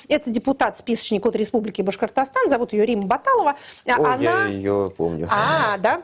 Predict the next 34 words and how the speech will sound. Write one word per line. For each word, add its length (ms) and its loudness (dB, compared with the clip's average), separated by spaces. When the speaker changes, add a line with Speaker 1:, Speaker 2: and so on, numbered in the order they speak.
Speaker 2:
Конечно. 340 -2
Speaker 1:
А, 280 0
она, 260 2
по-моему, 760 4
а, 160 2
действительно 300 0
какая-то 180 0
спортсменка. 580 -4
Speaker 2:
Да. 200 2
Speaker 1:
Так 140 -4
вот, 240 -2
а, 640 0
она 180 0
член 160 -2
комитета 600 0
по, 840 2
а, 100 0
физической 360 -2
культуре 320 -2
и 20 -8
спорту. 480 -12
Но 320 2
почему 460 2
она, 280 0
собственно, 360 0
раздает 320 0
указания 880 0
фракции, 480 -2
что 180 -2
может 200 0
показаться 420 -2
удивительным 400 0
человеку, 500 -2
незнакомому 680 -8